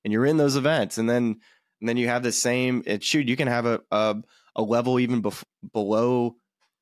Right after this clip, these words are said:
which, which would be your basic Korn Ferry Tour that plays you into now kinda like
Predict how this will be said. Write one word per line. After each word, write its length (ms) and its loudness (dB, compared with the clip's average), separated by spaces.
which, 240 -2
which 180 -2
would 100 -4
be 100 2
your 160 2
basic 500 0
Korn 240 -2
Ferry 260 0
Tour 300 0
that 160 0
plays 280 0
you 160 2
into 540 0
now 540 0
kinda 280 0
like 200 -2